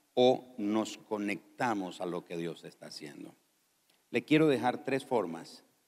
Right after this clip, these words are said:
en las que usted se puede conectar a lo que Dios está haciendo alrededor del mundo. La primera de ellas es ore. Digan conmigo, oración.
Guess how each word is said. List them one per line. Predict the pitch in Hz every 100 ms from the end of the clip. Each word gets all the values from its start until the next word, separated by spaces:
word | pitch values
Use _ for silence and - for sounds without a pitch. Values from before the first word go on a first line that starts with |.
| _ -
en | 113
las | 104
que | -
usted | 95 117
se | 120
puede | 101 120 113 110
conectar | 98 98 87 - 107 90 80 - _ _ _ _ -
a | 98
lo | 98
que | 98 95
Dios | 98 -
está | 95 92
haciendo | - 95 85
alrededor | 82 80 82 69
del | 78
mundo. | 76 71 73
La | 98
primera | - 113 139 151
de | 143 127 127
ellas | 131 127 120
es | 113 101 101 - - _ _ _ _ -
ore. | 104 85 - - _ _ _ _ _ _ _ _ _ _ _ _ _ _ _
Digan | - 131 131
conmigo, | 127 120 131 127 131 - - - _ -
oración. | 117 101 90 - 113 85